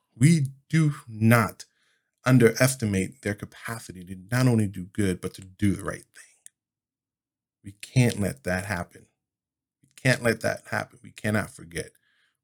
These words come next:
We all have to come together and understand America is still a good thing. It's still a good idea. And it's still working despite what's going on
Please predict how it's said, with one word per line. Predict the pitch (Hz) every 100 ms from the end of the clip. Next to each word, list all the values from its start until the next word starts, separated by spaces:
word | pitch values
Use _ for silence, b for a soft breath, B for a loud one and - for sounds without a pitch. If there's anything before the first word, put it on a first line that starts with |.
| -
We |
all | 92
have | 98 90
to | -
come | - 104
together | 95 98 92 78 -
and | 92
understand | 85 - - 92 82 - _ _ _ -
America | 98 110 110 104 92 101 _ _ _ _ _ _ _ _ _ _ _ _ _ _ _ _ _ _
is | -
still | - 143 131
a | 92
good | 90 -
thing. | 90 90 90 _ _ _ _ _ _
It's | 113
still | - 110 101
a |
good | 95 113
idea. | 90 98 - 98 98 98 _ _ _ _ -
And | 90
it's | 95
still | - 110 98
working | 92 95 - 90 - _ _ _ -
despite | - - 113 95
what's | 98 -
going | - 92 87
on | 80